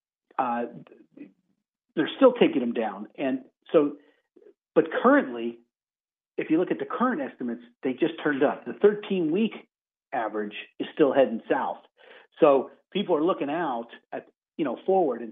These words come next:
saying, "Hey, you know, what's going on here?" And look, I think it's important that you understand that at the end of May, this indicator had risen to,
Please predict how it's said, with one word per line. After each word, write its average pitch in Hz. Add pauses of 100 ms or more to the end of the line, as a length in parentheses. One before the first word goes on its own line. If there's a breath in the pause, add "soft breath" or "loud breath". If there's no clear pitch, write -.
saying, 113
"Hey, - (200)
you 135
know, 113
what's 127
going 117
on 143
here?" 101 (440 loud breath)
And 123 (880)
look, 190
I 143
think 208
it's 196
important 135
that 110
you 139
understand 131 (420 soft breath)
that 120 (120)
at -
the 156
end 202
of 143
May, 160
this 175
indicator 143
had 113
risen 143
to, 110